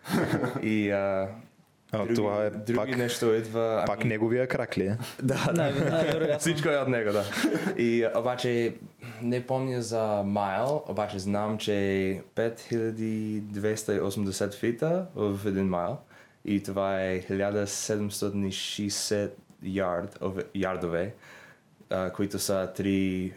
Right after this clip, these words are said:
Speaker 2: фита в, а, един ярд.
Speaker 3: А то един ярд е долу-горе колкото един метър.
Speaker 2: А, не,
Speaker 3: Близо е.
Speaker 2: деветдесет, а, сантиметра.
Speaker 4: Да.
Speaker 2: Нещо такова. Защото е много близо, мисля, че един фут е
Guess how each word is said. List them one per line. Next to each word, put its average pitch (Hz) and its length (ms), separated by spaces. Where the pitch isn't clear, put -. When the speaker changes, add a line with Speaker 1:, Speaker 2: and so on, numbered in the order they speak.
Speaker 2:
фита 85 460
в, 85 220
а, 82 260
един 85 260
ярд. - 300
Speaker 3:
А 110 100
то 117 220
един 113 460
ярд 104 300
е 104 60
долу-горе 98 440
колкото 95 400
един 92 180
метър. 92 360
Speaker 2:
А, 107 440
не, 113 320
Speaker 3:
Близо 104 460
е. - 20
Speaker 2:
деветдесет, 101 960
а, 92 340
сантиметра. - 800
Speaker 4:
Да. 139 300
Speaker 2:
Нещо - 200
такова. 90 160
Защото 104 280
е 101 120
много 110 300
близо, 107 240
мисля, 110 220
че 110 200
един 107 220
фут 117 320
е 104 220